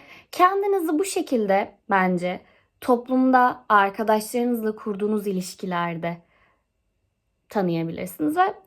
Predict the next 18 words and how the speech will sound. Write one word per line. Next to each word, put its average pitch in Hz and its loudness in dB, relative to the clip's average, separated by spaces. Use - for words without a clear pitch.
e, 185 2
üçüncü 349 2
soruya 202 4
da 175 0
cevap 175 -2
vereyim. 269 -2
Bir 339 2
insanın 302 2
kendini 269 2
bilmesi 254 -2
ve 247 -2
kendini 233 -2
oluşturması 196 -6
arasında 220 2
felsefi 233 0
fark - -8
var 214 4
mıdır? 185 -6